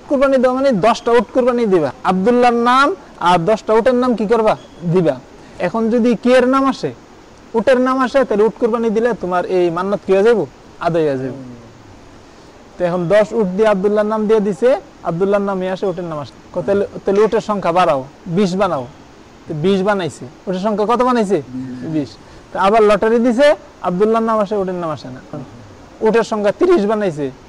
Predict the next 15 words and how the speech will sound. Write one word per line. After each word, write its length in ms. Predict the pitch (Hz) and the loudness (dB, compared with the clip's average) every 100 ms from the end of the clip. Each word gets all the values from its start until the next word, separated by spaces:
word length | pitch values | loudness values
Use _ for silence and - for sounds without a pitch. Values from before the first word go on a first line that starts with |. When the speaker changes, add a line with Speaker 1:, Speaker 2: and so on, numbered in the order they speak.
| - | -14
Speaker 1:
আব্দুল্লাহর 400 | 160 180 180 175 | -8 -4 -4 -4
নামে 260 | 160 160 | -6 -6
আসে। 200 | 160 - 147 - - | -8 -10 -18 -20 -8
চল্লিশ 300 | 196 214 226 | -2 2 2
বানাইছে, 420 | 220 226 202 151 135 | 2 -2 -4 -4 -6
আব্দুল্লাহর 400 | - 165 185 190 | -8 -4 -2 -2
নামে 240 | 185 160 160 | -4 -6 -8
আসে। 200 | 156 - - - | -10 -14 -14 -2
পঞ্চাশ 380 | 247 269 269 | 0 4 4
বানাইছে, 460 | 240 262 254 170 156 | 4 2 2 0 -2
আব্দুল্লাহর 480 | - 180 208 233 233 | -2 0 2 2 2
নামে 240 | 220 196 | 0 2
আসে। 220 | 185 147 | 0 -2
ষাট 260 | 139 185 220 | -4 0 0
বানাইছে, 580 | 202 262 262 208 165 | 2 2 2 2 0